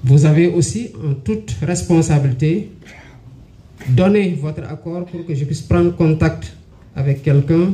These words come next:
de la mouvance présidentielle qu'on pensait être un point d'entrée correct.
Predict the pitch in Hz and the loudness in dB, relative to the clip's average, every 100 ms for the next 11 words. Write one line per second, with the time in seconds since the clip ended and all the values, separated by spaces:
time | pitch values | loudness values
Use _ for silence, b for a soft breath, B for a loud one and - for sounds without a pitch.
0 | 147 143 139 139 143 160 - 147 135 135 | 2 4 4 4 2 0 0 0 2 0
1 | 139 160 160 160 147 139 135 - 151 143 | 0 -4 -4 -2 -2 0 -2 -2 -2 0
2 | 139 - - - - 147 143 160 160 143 | 0 -2 -12 -18 -10 -4 0 2 4 4
3 | 131 156 156 190 - - 160 135 - | 2 2 0 -2 -2 0 2 2 -4